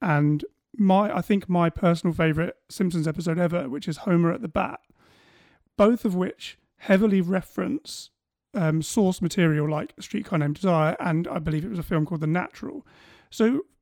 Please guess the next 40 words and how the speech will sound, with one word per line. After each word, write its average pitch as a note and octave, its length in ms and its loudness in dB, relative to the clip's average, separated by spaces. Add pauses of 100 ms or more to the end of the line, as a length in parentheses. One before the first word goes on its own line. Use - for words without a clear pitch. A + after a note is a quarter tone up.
(380)
for A3+ 100 -2
the A3 100 2
writing G#3+ 340 0
process F#3+ 340 -2
for E3 120 -4
those F3+ 400 -2
kind E3+ 200 -4
of F3 60 -8
things, - 260 -6 (160)
d-, - 180 -4
is A#3 120 -2
it D4+ 140 -4
that C#4+ 140 -6
someone F#3 280 0
comes F#3 280 0
in F#3 80 2
and E3 140 2
goes, E3 300 0
"Hey, F3+ 180 0
I've F3+ 140 -8
got B3 120 -6
an G3+ 100 -4
idea D#3+ 320 -2
for D#3+ 100 -8
this E3 160 -8
episode E3+ 380 -8
based E3+ 240 -6
on F3+ 120 -2
this," F#3+ 280 -2 (260)
and E3 100 0
then D#3+ 100 2
you E3 120 0
run F#3+ 220 0
with D#3 120 -4
it - 260 -8 (260)
for E3+ 100 -6
the D#3+ 120 -6
whole E3+ 260 -4
episode, F#3+ 460 -8
or, F#3 220 -4